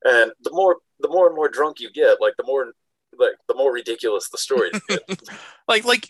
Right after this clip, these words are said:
Speaker 2: and like any, regardless if you're playing a game or not, the drunker you get, the more ridiculous your stories always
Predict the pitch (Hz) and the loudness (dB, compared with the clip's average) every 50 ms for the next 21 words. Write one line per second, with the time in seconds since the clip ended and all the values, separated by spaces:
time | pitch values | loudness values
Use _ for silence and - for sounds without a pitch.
0 | 170 180 - 220 226 185 208 208 202 202 240 233 226 190 143 131 135 131 _ _ | -12 -2 0 0 0 2 2 0 0 0 0 0 0 0 -2 -4 -8 -12 _ _
1 | - 170 170 165 202 208 208 190 170 - 175 151 156 147 - - 165 156 156 151 | -12 -10 -2 2 4 4 4 4 2 -2 -6 -8 -8 -12 -8 -2 0 0 2 2
2 | 131 120 117 113 113 117 120 _ _ _ - 147 143 143 127 113 120 123 123 120 | 2 2 0 0 0 -2 _ _ _ _ -4 -2 -2 -2 -2 -4 -6 -4 -4 -2
3 | 117 117 110 - _ _ _ _ _ _ 127 123 123 135 143 139 - - 131 123 | -2 -2 -4 -6 _ _ _ _ _ _ -12 -10 -8 -6 -6 -6 -6 -6 -8 -8
4 | 120 113 120 113 113 - - 120 123 123 117 113 107 107 107 120 117 107 120 120 | -4 0 0 0 0 0 -4 -12 -16 -16 -16 -16 -16 -8 -6 -6 -6 -4 -6 -8
5 | 113 95 - - 110 107 - - - 127 117 113 104 101 - 110 107 107 101 98 | -10 -10 -10 -14 -16 -18 -18 -16 -14 -12 -12 -12 -12 -10 -10 -10 -10 -10 -10 -14
6 | 95 - - - - | -16 -18 -20 -20 -20